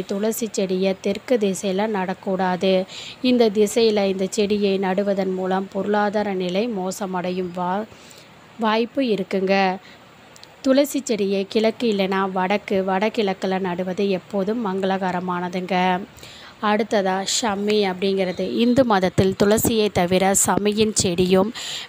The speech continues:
மிகவும் மங்களகரமானதாக கருதப்படுதுங்க. இந்த செடியை வீட்ல நடுவது ரொம்ப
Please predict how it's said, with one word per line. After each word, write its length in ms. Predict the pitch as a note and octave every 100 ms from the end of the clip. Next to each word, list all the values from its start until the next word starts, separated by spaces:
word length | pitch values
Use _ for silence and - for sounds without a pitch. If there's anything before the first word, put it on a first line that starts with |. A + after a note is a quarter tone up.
| B3+
மிகவும் 400 | B3 C4 A3+ G#3+
மங்களகரமானதாக 1120 | F#3+ G3 G#3+ G#3+ G3+ F#3+ F#3 F3+ F3 E3+ F3+ C#4
கருதப்படுதுங்க. 760 | F#3+ F#3 F#3 - F3+ F3+ F#3 F#3 F#3+ F#3+ - - - -
இந்த 320 | B3+ C4 C#4 C#4
செடியை 400 | A3+ G3 G3 G3 G3
வீட்ல 380 | G3+ G3 G#3
நடுவது 480 | G3+ F#3 F#3 F#3 F#3+
ரொம்ப 360 | F#3+ F3+ G3 D4